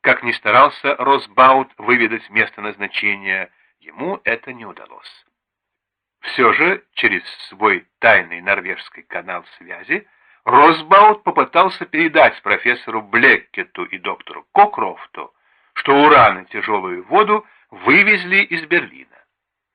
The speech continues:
Вскоре он отправил Блеккету и следующее послание с просьбой не терять после капитуляции в Римени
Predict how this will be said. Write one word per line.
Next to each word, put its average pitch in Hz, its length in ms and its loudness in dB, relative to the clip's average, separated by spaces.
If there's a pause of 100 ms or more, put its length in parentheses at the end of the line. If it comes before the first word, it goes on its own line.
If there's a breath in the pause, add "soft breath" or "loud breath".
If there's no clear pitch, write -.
(160)
Вскоре 208 380 -2
он 104 140 -6
отправил 135 400 -6
Блеккету 123 800 -6 (360)
и 120 80 -20
следующее 185 560 -4
послание 101 760 -2
с - 100 -20
просьбой 104 420 -6
не 101 140 -18
терять 117 420 -2 (320)
после 95 240 -14
капитуляции 90 680 -8
в 76 60 -20
Римени 202 460 -6